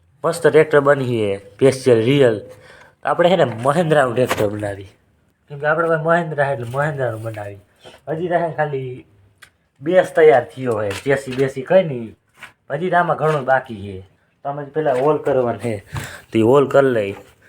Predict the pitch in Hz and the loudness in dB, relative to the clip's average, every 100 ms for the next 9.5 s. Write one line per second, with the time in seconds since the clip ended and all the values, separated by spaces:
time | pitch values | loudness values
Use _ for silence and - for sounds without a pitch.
0 | - - 135 147 143 127 127 - 156 127 | -10 -2 0 4 4 4 0 2 4 4
1 | 120 107 98 101 98 - - - - - | 2 0 -4 -4 -6 -10 -20 -20 -20 -6
2 | 147 135 143 165 170 - 180 190 160 170 | -4 2 4 4 4 4 4 4 2 2
3 | 180 170 160 160 151 143 143 120 104 113 | 2 4 4 4 0 2 4 4 2 -4
4 | 107 170 170 165 160 143 120 123 110 147 | -2 2 4 4 4 2 2 -2 2 0
5 | 147 117 92 104 98 _ _ - _ - | 2 0 -2 -6 -10 _ _ -20 _ -2
6 | 110 - 160 147 117 101 107 104 - - | 0 2 2 2 0 0 0 -2 -10 -20
7 | - - - - 135 135 135 120 151 160 | -20 -20 -8 -2 4 6 6 4 4 4
8 | 160 151 - 160 147 131 127 151 139 123 | 2 -2 4 4 6 4 4 2 2 4
9 | 135 110 95 107 | 4 2 0 -2